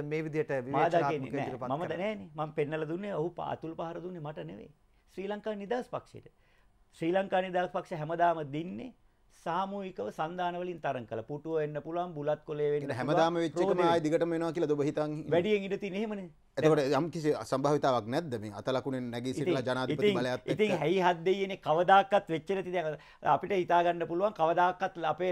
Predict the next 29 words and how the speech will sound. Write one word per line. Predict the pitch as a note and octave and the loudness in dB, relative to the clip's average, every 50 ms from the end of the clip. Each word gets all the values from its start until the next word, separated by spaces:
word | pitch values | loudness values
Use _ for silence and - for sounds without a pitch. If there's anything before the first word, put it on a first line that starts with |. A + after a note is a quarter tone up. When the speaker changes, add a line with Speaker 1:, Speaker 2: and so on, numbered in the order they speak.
| E3 D3+ | -2 -4
Speaker 2:
පෘථිවිය | _ - C#3+ C#3 - F3+ F3 F3+ F3+ F3 | _ -12 -12 -8 -4 -2 0 0 0 0
මතට | F3 E3+ F#3 - - G3 F#3 - _ - | 0 -2 -2 -2 -4 -4 -6 -6 _ -6
තරුවක් | D3+ D3 D#3 F3 F3+ E3+ - | -4 -4 -2 0 -2 -2 0
කඩාගෙන | - D3 D3 D#3 E3 E3+ D#3+ D#3 | 0 0 2 2 2 2 0 -4
වැටලා | D#3 D#3+ E3+ E3+ | -4 -4 -4 -4
නැහැ. | G3+ G3+ F3 - | -2 -2 -2 0
හැබැයි | F#3 | 0
කවදා | F3+ F3+ F#3+ G3 | 0 2 0 0
හරි | G#3 G3 | 0 0
කඩන් | G3 F#3+ F#3+ F#3+ | 0 0 0 -2
වැටෙන්න | G3 F#3+ A3 A#3+ A#3+ A#3 | -2 -4 -4 -4 -4 -4
පුළුවන්. | G#3 A#3 G3 C3+ G2+ - - _ _ - | -2 0 0 0 -2 -2 -8 _ _ -16
ඉතින් | - - A3+ | -8 -4 0
දැන් | A#3 G#3+ G3 | 0 0 2
ඒ | G3 G3+ | 0 0
කඩන් | G3 E3+ E3 F3 G3+ G#3+ G#3+ | 4 4 6 6 6 6 4
වැටෙන | A3+ A3 G#3 A3+ A3+ | 2 -2 -2 -2 2
තරුව | F3+ F3 F3+ F#3 G3+ G#3+ | 4 4 4 4 2 2
දිහා | A3 A3 G#3+ G#3+ | 4 4 4 6
බලන් | G#3+ G#3+ G#3+ G#3+ A3 A3 A3 | 6 6 4 4 4 2 -2
ඉන්නවද | A3 A#3 B3 G#3+ F#3+ | -4 -2 -2 0 0
හැමදාම | - - G#3+ A3+ A3 A3 A3 A3 | 0 0 4 4 6 6 4 4
පායන | A3 G#3+ A3 A3+ G#3+ - - - - - - | 6 6 6 6 4 0 -8 -18 -20 -20 -10
අපි | - - - - F#3+ | -4 -4 -4 -2 -2
කියමු, | A3 A#3 A#3 A3+ A3 - - - - _ - | -2 -2 -2 -2 -2 -4 -6 -12 -20 _ -10
අ, | - - - C3 A#2+ C3 B2 - _ _ - | -4 -2 0 2 2 0 -2 -8 _ _ 0
හඳයි | - F3 E3+ F#3 G#3+ A3+ A3 | 2 2 6 8 8 8 8
තරයි | A3+ A3+ G#3+ A3 A3 A3 A3 - | 8 6 6 8 8 8 6 4
ත-, | - G#3 | 4 2